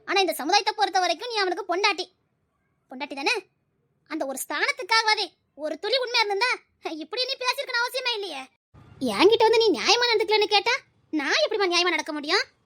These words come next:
எனக்கும் இதுக்கு என்ன சம்மந்தம் இருக்குது? சரி, உன் விஷயத்துல நியாயமா இருக்கலாம்னு முடிவு பண்ணிட்டேன்.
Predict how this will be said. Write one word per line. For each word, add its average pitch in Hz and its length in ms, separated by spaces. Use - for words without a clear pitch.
எனக்கும் 359 360
இதுக்கு 480 180
என்ன 403 120
சம்மந்தம் 349 220
இருக்குது? 359 220
சரி, 381 240
உன் 359 200
விஷயத்துல 349 320
நியாயமா 381 240
இருக்கலாம்னு 320 320
முடிவு 311 200
பண்ணிட்டேன். 285 300